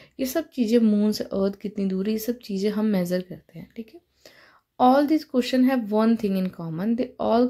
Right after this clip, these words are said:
concern distance। ओके, जितनी भी चीज़ें अभी सब में जो भी क्वेश्चन मैंने पूछा, इनमें एक चीज़ कॉमन है कि वो सब डिस्टेंस के बारे में पूछ रहे हैं कि दो प्लेसेस के बीच में कितना डिस्टेंस है। the two places may be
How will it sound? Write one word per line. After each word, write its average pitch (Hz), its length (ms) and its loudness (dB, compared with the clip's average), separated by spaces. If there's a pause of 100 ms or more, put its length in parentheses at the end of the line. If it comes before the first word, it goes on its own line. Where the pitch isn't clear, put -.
concern 208 440 0
distance। 160 720 -6
ओके, - 260 -14 (460)
जितनी 208 260 0
भी 233 120 4
चीज़ें 220 280 0
अभी 208 260 2
सब 208 160 -2
में 214 240 0
जो 190 100 0
भी 196 80 -2
क्वेश्चन 202 320 -4
मैंने 185 160 -4
पूछा, - 420 -16 (380)
इनमें 247 320 0
एक 254 260 0
चीज़ 247 160 -2
कॉमन 175 300 -4
है 202 140 -2
कि 240 160 -8
वो 240 180 -2
सब 254 300 -4 (300)
डिस्टेंस 185 540 -2
के - 100 -10
बारे 175 260 -6
में 233 120 0
पूछ 170 320 -8
रहे 165 120 -6
हैं 233 140 -2
कि 247 80 -2
दो 202 200 2
प्लेसेस 190 440 -4
के - 100 -8
बीच 175 260 -6
में 262 100 -2
कितना 330 300 -6
डिस्टेंस 185 500 -4
है। - 240 -16 (1500)
the 247 100 2
two 339 240 0 (120)
places 277 340 -2
may 247 200 8
be 247 120 -2